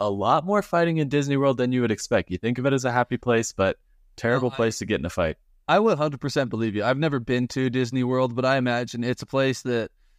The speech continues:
Speaker 2: especially if you have kids and it's hot and you spend a crap ton of money and, and yet, you know, people are complaining and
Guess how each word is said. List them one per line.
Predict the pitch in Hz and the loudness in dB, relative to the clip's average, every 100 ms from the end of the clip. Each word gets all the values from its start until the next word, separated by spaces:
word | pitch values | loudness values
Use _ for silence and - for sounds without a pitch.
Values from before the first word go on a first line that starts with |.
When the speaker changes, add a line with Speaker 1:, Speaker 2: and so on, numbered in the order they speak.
| _ | _
Speaker 2:
especially | 123 - 196 180 175 | -8 2 2 4 0
if | 143 | 0
you | 139 135 | 0 2
have | 123 - | 0 -2
kids | - 123 123 113 | -2 0 0 -2
and | 104 | -2
it's | 101 - | -4 -2
hot | 127 120 117 | 2 4 2
and | 110 | -2
you | |
spend | 117 139 117 | -4 -2 -2
a | |
crap | - 131 123 | 0 0 0
ton | 135 | 0
of | 120 | 0
money | 117 120 117 110 | 0 0 0 0
and, | 101 95 _ _ _ _ | -2 -6 _ _ _ _
and | 120 113 104 98 95 | -4 -2 -2 -2 0
yet, | 117 117 - | 2 4 2
you | 120 110 | 0 0
know, | 95 | 0
people | 139 123 117 | -2 0 0
are | 107 | 2
complaining | 101 - 110 107 107 104 101 95 | -2 0 0 2 0 0 -2 -6
and | 92 | -10